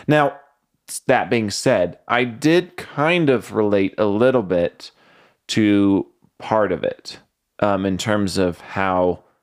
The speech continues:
um, like, she gets kind of personal. So, um, they have a call, and he talks about his mother, um, and I think, like, how she died or something like that. And then after the chat, she sends him some, like,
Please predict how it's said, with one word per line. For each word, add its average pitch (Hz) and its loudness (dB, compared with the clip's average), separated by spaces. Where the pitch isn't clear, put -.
um, 85 -2
like, 107 -2
she 127 -2
gets 170 -2
kind 143 -2
of 92 -4
personal. - -4
So, 110 2
um, 113 -2
they 117 2
have 143 0
a 117 -2
call, 101 2
and 104 -2
he 113 -6
talks 120 -2
about 101 0
his 95 -8
mother, 92 -2
um, 87 -2
and 90 -2
I 95 -4
think, 107 -4
like, 98 -2
how 90 -2
she 87 -4
died 85 -2
or 87 0
something 92 -4
like 90 -2
that. 92 -2
And 104 0
then 110 -2
after 117 -4
the 98 -4
chat, 117 -4
she 123 0
sends 113 -2
him 104 -2
some, 92 -4
like, 92 -2